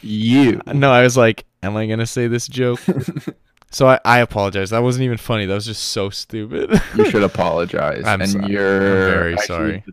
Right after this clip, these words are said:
Speaker 1: talk about this, uh, when the podcast is over, 'cause I think you're done.
Speaker 2: I'm not even apologizing because I think it offended someone. I'm apologizing 'cause it wa-, just wasn't funny. Like, that was offensively unfunny, not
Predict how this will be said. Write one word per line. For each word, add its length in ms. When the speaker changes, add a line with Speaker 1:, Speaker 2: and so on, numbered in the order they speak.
Speaker 1:
talk 180
about 220
this, 240
uh, 300
when 200
the 80
podcast 460
is 80
over, 240
'cause 160
I 80
think 180
you're 100
done. 300
Speaker 2:
I'm 140
not 180
even 160
apologizing 1000
because 260
I 80
think 220
it 80
offended 400
someone. 340
I'm 140
apologizing 720
'cause 260
it 200
wa-, 180
just 240
wasn't 340
funny. 480
Like, 220
that 140
was 260
offensively 920
unfunny, 640
not 340